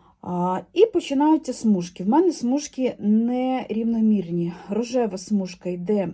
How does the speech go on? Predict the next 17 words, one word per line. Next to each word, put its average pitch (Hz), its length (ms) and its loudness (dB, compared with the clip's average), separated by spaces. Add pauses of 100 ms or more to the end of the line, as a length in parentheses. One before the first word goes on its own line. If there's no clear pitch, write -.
(200)
а, 175 140 -6
дванадцять 214 600 -4
рядочків, 175 580 -6 (220)
а 175 500 -6
оця 214 360 -6
смужечка 302 760 -6 (680)
сіра 240 520 -2
одинадцять 190 800 -2
раз-, 165 200 -10
рядочків. 165 600 -10
Скажу 208 340 -6
одразу: 170 500 -6
в 165 40 -8
мене 233 520 -2
метраж 220 680 -4
пряжі 180 720 -4
виходить, 180 800 -6